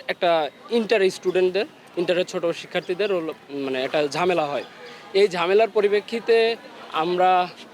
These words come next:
তেমন কোনো কিছুই হয় নাই, কিন্তু কিছু, অনেক ছাত্র আমাদের কলেজের আহত হয়।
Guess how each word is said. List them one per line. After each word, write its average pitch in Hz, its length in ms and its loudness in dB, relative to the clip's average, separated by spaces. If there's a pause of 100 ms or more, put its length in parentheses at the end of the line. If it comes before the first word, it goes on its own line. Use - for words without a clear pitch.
(520)
তেমন 233 260 4
কোনো 247 200 2
কিছুই 247 320 0
হয় 190 220 2
নাই, 175 220 2 (200)
কিন্তু 196 440 4
কিছু, 208 280 -6
অনেক 202 260 2
ছাত্র 196 280 -2
আমাদের 180 260 0
কলেজের 175 320 -2
আহত 160 260 -2
হয়। 117 220 -8